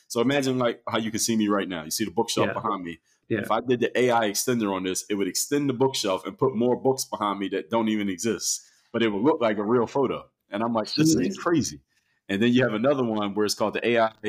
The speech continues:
Speaker 1: like, you can add stuff. So you can basically take a photo of you. Let's say you take the photo of you right there and you highlight the part that you wanna get rid of. And you say, "Put me in,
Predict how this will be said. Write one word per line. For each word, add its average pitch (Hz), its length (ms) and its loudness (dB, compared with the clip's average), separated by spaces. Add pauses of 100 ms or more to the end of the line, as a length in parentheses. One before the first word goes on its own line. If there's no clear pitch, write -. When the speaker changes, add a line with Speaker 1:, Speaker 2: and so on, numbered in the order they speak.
(140)
Speaker 1:
like, 92 200 -2 (160)
you 101 140 -10
can 98 180 -4
add 117 240 -8
stuff. - 460 -6 (240)
So - 160 -6
you 214 160 -2
can 98 140 -2
basically 127 340 0
take 123 180 2
a 117 60 0
photo 127 340 4
of 113 80 -2
you. 117 140 0
Let's 110 140 0
say 123 120 0
you 123 100 0
take 120 200 -2
the 104 80 -10
photo 113 260 2
of 95 100 -2
you 110 160 2
right 101 200 0
there 92 320 2 (420)
and 90 160 -4
you 98 140 -4
highlight 120 400 0
the 104 80 -4
part 117 240 2
that 98 120 -4
you 104 120 -4
wanna 101 160 -2
get 95 180 -2
rid 113 160 0
of. 131 300 -2 (100)
And 90 100 -6
you 101 120 -4
say, 101 240 0
"Put 131 400 0
me 117 320 0 (100)
in, 107 520 0